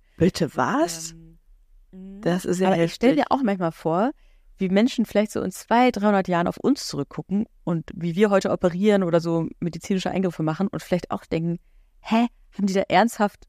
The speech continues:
Speaker 2: Schrauben in den Knochen versenkt und sowas?“ Also weißt du, es wird ja sich das auch alles weiterentwickeln und irgendwann nicht mehr nötig sein und man wird barbarisch auf unsere Zeit heute zurückgucken.
Speaker 1: Ja, genau,
Speaker 2: Aber
Speaker 1: warum haben die nicht einfach den
Speaker 2: ja.
Speaker 1: Knochen neu gedruckt, ne, mit unserem
Speaker 2: Genau,
Speaker 1: drei D Drucker?
Speaker 2: genau.
Speaker 1: Sind die
Speaker 2: Genau.
Speaker 1: doof?
Speaker 2: <laughs> Was soll das?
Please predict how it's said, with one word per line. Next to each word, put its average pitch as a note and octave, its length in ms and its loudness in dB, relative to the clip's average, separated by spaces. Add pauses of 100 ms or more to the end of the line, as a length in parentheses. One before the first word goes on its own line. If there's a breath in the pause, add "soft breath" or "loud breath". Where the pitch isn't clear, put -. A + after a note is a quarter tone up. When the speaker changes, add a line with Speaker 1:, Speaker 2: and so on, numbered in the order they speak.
Speaker 2:
Schrauben F3+ 640 2
in - 140 -4
den E3 140 0
Knochen - 400 -4
versenkt D3+ 480 -2
und D3+ 100 -4
sowas?“ D3+ 260 0
Also D#3 180 -4
weißt F3+ 180 2
du, G#3+ 40 -2
es - 100 -8
wird F#3 100 -2
ja F3 160 4 (400)
sich F3+ 200 -2
das F#3+ 200 2
auch - 160 0
alles - 260 -4
weiterentwickeln D#3 640 -2
und D3+ 100 -4
irgendwann D3+ 220 -2
nicht D#3 100 -2
mehr D#3 120 0
nötig D3+ 240 -2
sein E3 180 0
und E3+ 120 -4
man E3 140 -2
wird - 140 -4
barbarisch F3 400 2
auf F3 120 0
unsere E3+ 280 0
Zeit - 300 -6
heute D3 180 -4
zurückgucken. C#3+ 580 -8
Speaker 1:
Ja, D#3 280 0
genau, E3+ 260 2
Speaker 2:
Aber E3 140 4
Speaker 1:
warum E3 80 2
haben F#3 100 2
die F3 80 2
nicht F3 180 0
einfach E3 140 2
den E3 160 -2
Speaker 2:
ja. C3+ 80 -4
Speaker 1:
Knochen F#3 260 0
neu E3 160 4
gedruckt, D#3 480 -2
ne, E3 200 2
mit F3 180 0
unserem D#3+ 300 2
Speaker 2:
Genau, F#3 100 2
Speaker 1:
drei D#3+ 80 2
D E3+ 160 4
Drucker? D3 480 -2
Speaker 2:
genau. - 120 -20 (120 soft breath)
Speaker 1:
Sind - 180 -2
die - 40 -12
Speaker 2:
Genau. F3+ 240 2
Speaker 1:
doof? - 240 -2 (300 soft breath)
Speaker 2:
<laughs> - 680 -10
Was A#3 180 -2
soll F3+ 240 2
das? F#3 220 0